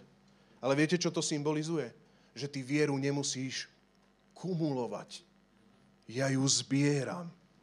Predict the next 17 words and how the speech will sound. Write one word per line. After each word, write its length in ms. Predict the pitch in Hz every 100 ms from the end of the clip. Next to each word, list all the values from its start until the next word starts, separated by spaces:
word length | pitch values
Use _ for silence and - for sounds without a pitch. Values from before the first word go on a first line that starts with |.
| _
desať 400 | 143 139 147 143
rokov. 320 | 139 - - - - 440 165 151 - 202 - 202 - - - - - - -
Ja 160 | 131 143
zbieram 720 | 135 120 151 160 165 165 139 123
vieru. 400 | 120 107 202 - - - - _ _ - 190 180 170 - - - - - - - -
Čiže 320 | 139 135 135 - - -
prvý 320 | 185 196 190
rok 160 | 190 -
to 80 |
bolo 240 | 170 175 131
malé 400 | 127 160 170 180
zrnko, 720 | 165 175 170 170 170 175 - 139
druhý 400 | 160 160 160 160
rok 240 | 160 151
je 160 | 127 104
väčšie 720 | 107 120 135 139 139 147 135
zrnko, 640 | 127 135 135 127 131 131